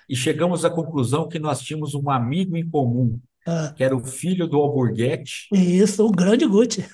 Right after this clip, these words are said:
Speaker 2: <laughs>
Speaker 1: O grande Guti, que, Guti, que é amigo de todos.
Speaker 2: Exato.
Speaker 1: É, mando um abraço e eu acompanho vocês. E, e, e o agronegócio também só tem essa força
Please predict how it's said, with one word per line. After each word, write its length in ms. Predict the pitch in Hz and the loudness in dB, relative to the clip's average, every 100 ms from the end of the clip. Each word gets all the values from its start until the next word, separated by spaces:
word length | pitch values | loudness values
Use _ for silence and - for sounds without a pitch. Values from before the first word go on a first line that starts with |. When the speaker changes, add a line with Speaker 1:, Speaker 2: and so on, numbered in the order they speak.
| - | -2
Speaker 2:
<laughs> 300 | - - - - - | -2 -2 -6 -8 -6
Speaker 1:
O 40 | |
grande 460 | 107 113 135 165 147 | -2 0 2 0 -4
Guti, 500 | - 135 143 139 170 | -4 0 0 -2 -8
que, 380 | - 165 - 107 | -8 -8 -8 -6
Guti, 420 | 117 143 147 - - _ | -2 -2 -4 -14 -16 _
que 100 | - | -6
é 260 | 151 135 135 | -2 -2 -2
amigo 360 | 120 123 127 123 | -2 0 0 0
de 120 | 120 | -2
todos. 520 | 104 92 92 - - _ - | -4 -8 -6 -12 -14 _ -12
Speaker 2:
Exato. 260 | 160 131 113 | -10 -8 -4
Speaker 1:
É, 600 | 110 110 107 107 107 - | -4 -4 -6 -6 -6 -6
mando 220 | 131 143 | -4 0
um 40 | 143 | 0
abraço 540 | 120 123 147 - 117 - | 0 -2 -2 -4 -12 -12
e 100 | 135 | -4
eu 100 | 143 | 0
acompanho 640 | 156 156 147 127 139 135 120 | 0 0 -4 -2 -4 -2 -4
vocês. 840 | 113 107 - 131 139 135 - - _ _ _ _ | -6 -8 -6 -6 -6 -8 -12 -16 _ _ _ _
E, 120 | - 127 120 - | -4 -2 -2 -6
e, 400 | 143 131 127 131 | -4 0 2 2
e 60 | 123 | 2
o 120 | 123 | 2
agronegócio 800 | 151 165 151 139 117 139 135 - | 2 0 -2 -2 -2 -4 -4 -6
também 340 | - 131 123 127 | -6 -4 -2 -4
só 200 | 123 120 | -4 -6
tem 340 | - 165 170 | -4 -4 -4
essa 280 | 156 123 107 | -6 -6 -8
força 680 | - - 147 151 151 95 | -8 -4 -2 -2 -4 -8